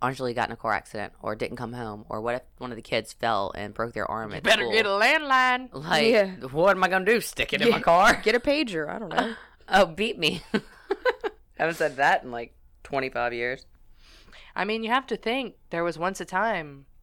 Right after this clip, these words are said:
Speaker 1: Where it was like, "Oh, your kid's arm's broke." Well, I, I, I wasn't at, I wasn't at the house. <laughs>
Speaker 2: Yeah.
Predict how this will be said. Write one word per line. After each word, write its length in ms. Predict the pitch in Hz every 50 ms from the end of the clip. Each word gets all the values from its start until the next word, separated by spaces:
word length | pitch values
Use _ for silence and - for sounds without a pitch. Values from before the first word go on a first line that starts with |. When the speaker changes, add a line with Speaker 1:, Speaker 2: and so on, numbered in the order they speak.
| _ _ _ _ _ _ _ -
Speaker 1:
Where 120 | 143 156
it 60 | 160
was 100 | 175 151
like, 140 | 156 156 151
"Oh, 120 | 147 170 185 151
your 80 | 139
kid's 300 | - - 160 156 147 147
arm's 260 | 151 160 165 165 147
broke." 320 | - - 123 120 123 117 -
Well, 240 | 120 135 - - _ _ _ _ _ _ -
I, 220 | 120 131 - 185 -
I, 140 | 127 123 - - 123
I 20 |
wasn't 280 | 135 143 156 - 156 151
at, 180 | 147 143 - -
I 80 | 139 143
wasn't 260 | 156 175 170 170 165
at 160 | 170 180 -
the 60 | - 139
house. 640 | 147 170 170 190 196 117 120 127 - - - - - _ _ _
<laughs> 160 | _ _ _
Speaker 2:
Yeah. 220 | - 220 - 127